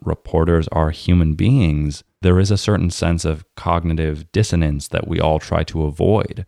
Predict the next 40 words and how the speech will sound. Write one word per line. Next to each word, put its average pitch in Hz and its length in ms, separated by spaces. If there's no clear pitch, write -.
And 95 120
I 90 120
think 92 260
that 87 100
reporting 90 520
against 87 480
a 85 40
candidate 90 560
for 87 340
whom 87 280
you 82 140
have 78 100
made 82 320
donations 82 680
and 76 180
to 139 180
whom 92 300
you've 78 180
given 80 220
your 76 120
time 82 640
could 113 240
present 123 520
a - 100
form 82 300
of 73 100
cognitive 78 520
dissonance. - 580
But 92 280
to 117 140
transition 98 600
a 80 40
bit, 76 160
I'd 80 140
really 90 280
love 85 240
to 82 100
know 76 440
your 85 300
thoughts 73 560